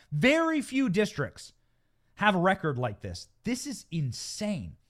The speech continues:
Cook Political Report switched the district from lean Democrat to a toss-up. This comes after Green raised more than twenty-seven, uh, two hundred seventy-five thousand dollars cash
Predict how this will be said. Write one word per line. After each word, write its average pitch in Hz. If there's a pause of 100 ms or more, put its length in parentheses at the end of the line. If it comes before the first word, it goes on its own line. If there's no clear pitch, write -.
(240)
Cook -
Political 254
Report 214
switched -
the 151
district 196 (360)
from 131
lean 240
Democrat 214 (300)
to 208
a 208
toss-up. - (300)
This 208
comes 226
after 190
Green 185
raised 160
more 147
than 143
twenty-seven, 180
uh, 131 (280)
two 233
hundred 226
seventy-five 175
thousand 165
dollars 160
cash 269